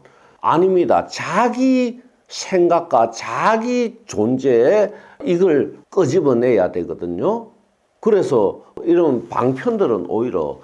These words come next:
마이너스가 됩니다. 왜 그러냐? 반복해서 예를 들면 명상음악을 쭉 듣는다, 어떤 소리를 듣는다고 생각해 봅시다. 그러면 그게 최면 효과를 일으켜요.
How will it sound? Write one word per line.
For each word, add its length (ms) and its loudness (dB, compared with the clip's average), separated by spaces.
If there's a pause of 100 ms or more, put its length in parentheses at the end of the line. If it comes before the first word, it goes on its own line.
(180)
마이너스가 920 -2
됩니다. 600 -18 (560)
왜 200 2
그러냐? 540 0 (260)
반복해서 840 0
예를 200 2
들면 160 0
명상음악을 840 0
쭉 440 -4
듣는다, 480 0
어떤 320 -2
소리를 560 0
듣는다고 560 -4
생각해 540 -6
봅시다. 680 -6 (360)
그러면 340 2
그게 280 -2
최면 540 -4
효과를 440 -4
일으켜요. 680 -12